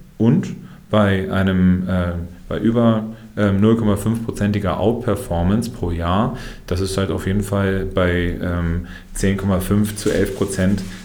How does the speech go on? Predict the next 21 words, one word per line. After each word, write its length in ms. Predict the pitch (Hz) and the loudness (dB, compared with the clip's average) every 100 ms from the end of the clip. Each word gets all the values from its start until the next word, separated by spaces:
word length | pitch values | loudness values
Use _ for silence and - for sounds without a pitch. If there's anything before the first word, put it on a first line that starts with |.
| - | -8
ein 380 | 92 90 87 - 92 | -2 0 0 -2 -4
Riesenschritt, 560 | 95 92 87 - 120 - - - - | -4 -4 -4 -2 -2 -4 -10 -12 -8
wo 100 | - | -2
wir 100 | 95 | 2
halt 120 | 95 90 | 2 2
sagen 320 | 87 92 90 | 0 2 0
würden, 380 | 90 90 90 87 - - | 0 0 0 -4 -6 -4
da 80 | 90 | -2
sind 180 | 87 92 | -2 0
wir 120 | 95 | 0
eigentlich 340 | 85 85 - | -2 -4 -8
gut 160 | - 98 | -6 -2
mit 160 | 90 85 | -2 -2
dabei. 400 | 78 71 78 73 | -4 -4 -4 -4
Also 100 | 73 | -6
das 140 | - | -4
heißt, 320 | 87 85 - | -2 -2 -6
ähm, 420 | - 85 82 78 78 - - | -6 -4 -2 -4 -6 -12 -8
wir 140 | 87 | -2
haben 140 | 87 92 | 2 2
jetzt 300 | 90 - | 0 -4